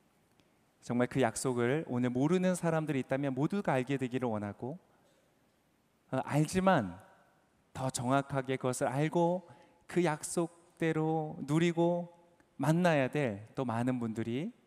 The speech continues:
그 말씀을 경험하게 되는 큰 은혜를, 축복을 허락하여 주십시오. 우리에게 늘 좋은 약속으로 함께하여 주신 하나님께 감사드리며 예수님의 이름으로 기도합니다. 아멘.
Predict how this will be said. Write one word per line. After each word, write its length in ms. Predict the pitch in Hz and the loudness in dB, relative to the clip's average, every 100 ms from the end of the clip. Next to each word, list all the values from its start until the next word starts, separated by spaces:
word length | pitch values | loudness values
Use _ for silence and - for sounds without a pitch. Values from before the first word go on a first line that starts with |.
| _ | _
그 120 | - | -6
말씀을 600 | 113 107 104 117 113 113 110 | -4 -2 -4 -4 -2 -4 -4
경험하게 480 | 117 135 139 127 | -4 -2 0 -2
되는 380 | 120 110 143 101 - - - _ _ | -2 -2 -2 -2 -8 -20 -20 _ _
큰 260 | - - 131 | -10 -4 -2
은혜를, 300 | 110 110 113 | 0 -2 -4
축복을 560 | - 131 117 131 208 - - | -4 -4 0 0 -2 -8 -10
허락하여 440 | 117 110 113 110 113 | -8 -6 -6 -4 -4
주십시오. 640 | 104 - - 107 101 104 110 _ - | -8 -16 -12 -10 -10 -12 -18 _ -8
우리에게 200 | - 135 139 | 0 2 6
늘 120 | 170 | 6
좋은 280 | 175 160 175 | 6 4 4
약속으로 380 | 160 - 156 151 | 2 2 0 2
함께하여 400 | 139 135 135 127 | 0 2 2 2
주신 300 | 123 - 123 | -2 -4 -4
하나님께 400 | 131 127 120 135 | 0 0 0 -4
감사드리며 800 | - 113 113 113 107 107 131 185 - - - | -2 -4 -2 -4 -4 -2 -2 -2 -4 -20 0
예수님의 500 | 123 127 147 135 127 | 2 2 0 0 0
이름으로 420 | 113 107 110 143 | 0 -2 -2 -2
기도합니다. 960 | 175 117 113 110 101 98 101 101 101 104 110 _ - - - - - - - - - | -4 -4 -2 -2 -6 -8 -8 -8 -10 -12 -16 _ -20 -20 -20 -20 -20 -20 -20 -16 -8
아멘. 480 | 107 107 98 87 | -4 -4 -4 -10